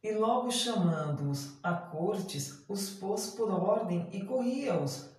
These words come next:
dando-lhes a cheirar o seu bafo.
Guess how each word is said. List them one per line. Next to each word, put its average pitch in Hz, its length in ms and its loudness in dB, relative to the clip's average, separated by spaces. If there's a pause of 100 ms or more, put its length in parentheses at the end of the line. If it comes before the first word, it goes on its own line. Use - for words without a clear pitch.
dando-lhes 190 720 2
a 185 100 0
cheirar 175 640 2
o 202 40 0
seu 226 320 0
bafo. - 480 2